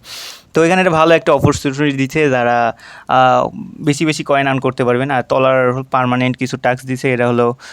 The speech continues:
প্রমোট করতেছে এই সাইটগুলো, just ঢুকে হলো ব্যাক চলে আসবেন, তাইলে এই কয়েনগুলো পেয়ে যাবেন। আর এখানে আরেকটা স্লট আছে, এখানে হলো আপনার ফ্রেন্ড, আহ, আহ, প্রোফাইলে যে, প্রোফাইলে থেকে ওয়ালেট কানেক্ট আমি দেখাই দিই, প্রোফাইলে আসবেন।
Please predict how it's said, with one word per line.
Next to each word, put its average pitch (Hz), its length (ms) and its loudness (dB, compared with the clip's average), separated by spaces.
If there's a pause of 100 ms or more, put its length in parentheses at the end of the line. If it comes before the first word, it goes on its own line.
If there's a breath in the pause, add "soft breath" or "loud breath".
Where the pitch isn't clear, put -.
(140 loud breath)
প্রমোট 151 280 0
করতেছে 175 380 -2
এই 165 60 0
সাইটগুলো, 165 380 -2
just 135 200 -2 (100)
ঢুকে 131 260 -4
হলো 120 420 0 (300 soft breath)
ব্যাক 127 120 -2 (160)
চলে 127 140 0
আসবেন, 131 220 -4
তাইলে 123 180 -4
এই 110 100 -6
কয়েনগুলো 117 340 -8
পেয়ে 151 220 -2
যাবেন। 113 200 -4 (680 loud breath)
আর 120 140 0
এখানে 160 380 0
আরেকটা 165 320 0
স্লট 165 360 2
আছে, 160 280 0
এখানে 156 300 2
হলো 151 140 2
আপনার 147 260 0
ফ্রেন্ড, 147 320 -2
আহ, 143 80 -4
আহ, 127 1200 0
প্রোফাইলে 180 500 2
যে, 202 300 2
প্রোফাইলে 147 460 0
থেকে 143 380 0
ওয়ালেট 135 320 0
কানেক্ট 127 280 -4
আমি 131 140 0
দেখাই 127 260 -2
দিই, 139 100 -4
প্রোফাইলে 131 420 0
আসবেন। 127 360 -2